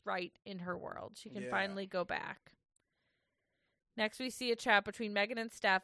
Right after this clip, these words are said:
Speaker 1: And also, that whole episode, no games.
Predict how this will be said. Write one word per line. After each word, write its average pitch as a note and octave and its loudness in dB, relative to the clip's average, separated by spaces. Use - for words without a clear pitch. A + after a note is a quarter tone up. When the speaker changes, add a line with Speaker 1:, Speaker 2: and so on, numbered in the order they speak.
Speaker 1:
And F#3 0
also, G3+ 4
that G#3+ 8
whole A#3+ 6
episode, G#3+ 2
no G3 6
games. C3 -8